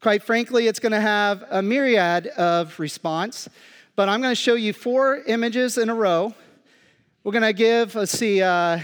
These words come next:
I have Nate back there on the screen. Give each image about five to seven seconds, and then we'll roll through,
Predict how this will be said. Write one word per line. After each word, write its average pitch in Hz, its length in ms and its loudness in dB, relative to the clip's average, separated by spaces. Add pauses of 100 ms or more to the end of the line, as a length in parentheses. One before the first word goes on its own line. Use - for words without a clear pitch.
(140)
I 185 100 -2
have 180 300 -2
Nate 190 240 -4
back 175 260 -4
there 180 220 -2
on 170 180 -6
the 170 60 -6
screen. 196 420 -6 (400)
Give 254 180 0
each 277 220 0
image 233 380 -2
about 185 420 -2
five 202 280 0
to 208 40 -4
seven 185 340 -2
seconds, 262 680 -4 (560)
and 170 420 -2
then 180 160 -2
we'll 180 220 -4
roll 185 260 -2
through, 196 500 -2